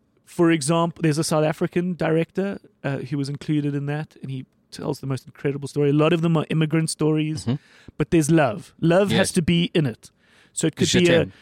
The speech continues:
Speaker 1: it could be a partner, it could be a f-, a meet cute, it could be the end of a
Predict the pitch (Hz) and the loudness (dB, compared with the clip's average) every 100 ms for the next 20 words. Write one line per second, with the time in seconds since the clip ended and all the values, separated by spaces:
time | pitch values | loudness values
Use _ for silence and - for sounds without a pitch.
0 | _ _ 160 - 175 147 165 160 156 - | _ _ -10 -2 -2 0 0 2 2 0
1 | - - - 190 190 185 175 - 143 143 | -4 -2 0 0 0 0 -2 -2 -4 0
2 | 139 127 - - - - - 131 147 196 | 2 0 -2 -12 -20 -12 -6 0 2 2
3 | - - 196 185 180 - - _ _ _ | 0 -2 0 2 0 -8 -20 _ _ _
4 | - - 139 147 139 - 190 185 190 175 | -12 -10 -6 -2 -2 0 0 2 2 2
5 | 170 170 | 2 2